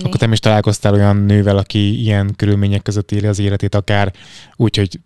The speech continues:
több nejűségben élve ő is egy a feleségek közül, vagy hogy, vagy hogy, ö, megcsonkított, ö,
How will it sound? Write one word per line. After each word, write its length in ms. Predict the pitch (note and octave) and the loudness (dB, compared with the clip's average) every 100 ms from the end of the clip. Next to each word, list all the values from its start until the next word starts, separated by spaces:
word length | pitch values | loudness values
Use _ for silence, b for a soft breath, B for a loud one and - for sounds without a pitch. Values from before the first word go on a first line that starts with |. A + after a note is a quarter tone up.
| _ _ | _ _
több 160 | A2+ G#2+ | -2 0
nejűségben 1300 | G#2 G2+ G2 - G#2+ G2+ - - - A2 G#2 A2+ G#2+ | 2 2 0 0 0 0 -2 -14 -14 -14 -2 0 2
élve 440 | G#2+ G#2 G2+ G#2+ | 2 2 2 2
ő 100 | G#2 | 2
is 180 | G2+ - | 2 0
egy 180 | G#2+ G#2 | -2 -2
a 40 | |
feleségek 580 | - A2 G2+ A2 G#2+ A2 | -2 -2 -2 -2 -2 -2
közül, 420 | - G#2+ A2+ A2+ | -2 0 2 2
vagy 180 | G2+ G2 | 0 -2
hogy, 220 | G#2 G2 | -2 -4
vagy 180 | G#2+ G2+ | -4 -2
hogy, 160 | G#2 F#2 - B2 A#2+ G#2+ | -2 -4 -6 -6 -4 -4
ö, 320 | - G#2 G2+ G#2 - | -2 0 0 -2 -4
megcsonkított, 840 | A2 G#2+ - G#2 - G#2+ G#2+ - A2 | -4 -4 -4 -6 -4 -4 -4 -2 -2
ö, 140 | G#2+ | 0